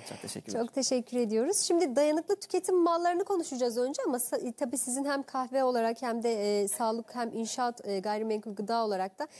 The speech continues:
Speaker 2: yine birçok yatırımınız var ama öncelikle bir T V sektöründen, e, e, konuşmak istiyoruz. Türkiye'de televizyon sektörü denilince, e, üreticinin, e, son dönemde,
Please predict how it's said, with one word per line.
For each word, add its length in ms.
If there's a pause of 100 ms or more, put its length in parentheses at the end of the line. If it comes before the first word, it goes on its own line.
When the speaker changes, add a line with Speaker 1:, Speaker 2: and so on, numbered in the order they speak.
(140)
Speaker 2:
yine 160
birçok 240
yatırımınız 520
var 140
ama 220
öncelikle 420
bir 60
T 200
V 80
sektöründen, 720
e, 100
e, 500
konuşmak 400
istiyoruz. 480 (300)
Türkiye'de 380
televizyon 560
sektörü 540
denilince, 680 (320)
e, 540
üreticinin, 680
e, 360
son 360
dönemde, 560